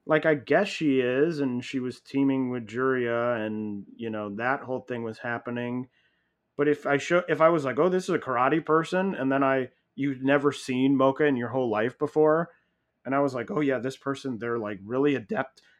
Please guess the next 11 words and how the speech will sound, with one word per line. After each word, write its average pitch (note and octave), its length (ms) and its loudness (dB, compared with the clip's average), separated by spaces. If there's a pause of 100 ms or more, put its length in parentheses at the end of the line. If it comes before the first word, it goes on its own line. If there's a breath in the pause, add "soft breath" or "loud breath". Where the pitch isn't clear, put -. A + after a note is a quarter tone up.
(100)
They G#2+ 100 -12
do B2 260 -6
karate, A#2+ 560 -4
these A2 220 -6 (260)
great C#3 220 -4
karate C#3 500 2
punches C3+ 440 -2
in B2+ 120 -2
the B2+ 140 -6
<laughs> - 60 -20
ring." B2 560 -2